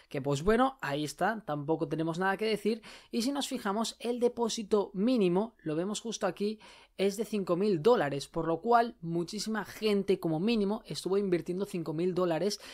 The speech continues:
en esta especie de cuenta mam barra copy trading, para que lo entendáis mejor.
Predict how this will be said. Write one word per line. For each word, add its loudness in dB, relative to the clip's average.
en -2
esta -4
especie -4
de 0
cuenta 0
mam -2
barra -4
copy -4
trading, -2
para -6
que -10
lo -6
entendáis -4
mejor. 0